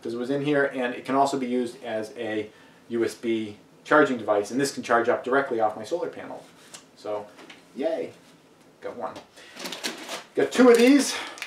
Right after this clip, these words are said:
two extra backup, backup cameras, so I can keep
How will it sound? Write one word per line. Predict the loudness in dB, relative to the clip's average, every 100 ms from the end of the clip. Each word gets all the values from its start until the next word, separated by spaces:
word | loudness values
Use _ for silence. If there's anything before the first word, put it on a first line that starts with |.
| -14 -18 -20 -8
two | 0 0 0 -2
extra | -4 4 6 6 2 4
backup, | 6 6 4 2 2
backup | 2 2 2 0 -2 -18
cameras, | -2 2 2 0 -4
so | 0
I | 0
can | 0
keep | -4 -8